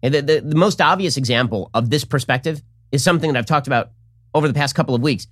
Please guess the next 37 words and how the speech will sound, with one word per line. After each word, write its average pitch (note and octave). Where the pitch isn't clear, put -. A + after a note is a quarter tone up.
and D3
that G#3+
is D#2+
the D3
person G#3+
that B2
Joe E3+
Biden C3+
is G#2+
trying G3
to D#3
suggest A#2+
as C3
comptroller E3+
of A2+
the A#2+
currency. A2
According A3
to F3+
the E3
Wall D#3+
Street D3
Journal, B2+
President G#3+
Biden D#3+
checked E3+
off D#3
another F3+
progressive B2+
identity B2+
box G#2+
last A#2
week F#3
by C3
nominating C3
Saul F#3+
Omarova D#3+